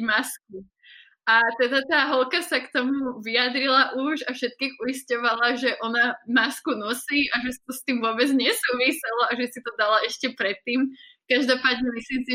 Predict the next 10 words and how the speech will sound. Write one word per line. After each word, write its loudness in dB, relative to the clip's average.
že 4
ju 2
môžeme 2
naozaj 4
vyhlásiť 0
za 0
výhercu -6
za 2
najblbšie -2
tetovanie, -2